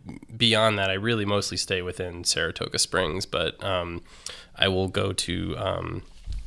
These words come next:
there's an encampment near the train station that I will routinely go to that was more heavily populated two years ago, but there's still folks there now. And, um, I'll go over to the other side of town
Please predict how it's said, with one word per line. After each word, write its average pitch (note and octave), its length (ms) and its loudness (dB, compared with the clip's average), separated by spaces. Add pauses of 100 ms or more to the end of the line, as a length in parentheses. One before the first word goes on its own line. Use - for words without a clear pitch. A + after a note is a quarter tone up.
(180)
there's G2+ 180 -2
an G2 100 -4
encampment G2 600 -2
near G2 220 0
the F#2 260 -6
train G2+ 260 -2
station G2+ 440 0
that G2 160 -2
I F#2 80 -2
will F#2+ 220 -2
routinely A2 520 -2
go G#2+ 200 -2 (140)
to G#2+ 360 -4
that F#2 240 -2
was F#2+ 500 -4
more C3 200 2
heavily A2 360 2
populated G#2 760 0
two A2 140 -4
years G2+ 240 -4
ago, G2 380 -6
but F#2+ 200 -6
there's - 180 -2
still - 220 -2
folks - 300 -6
there G2 180 -4
now. F#2+ 280 0 (480)
And, G2 280 -2
um, F#2 500 0 (300)
I'll G#2 140 0 (140)
go G2+ 80 0
over G2 260 0
to G2 220 -4
the G2 120 -2
other G#2+ 140 2
side A2+ 240 2
of G#2+ 80 -2
town A2 340 -2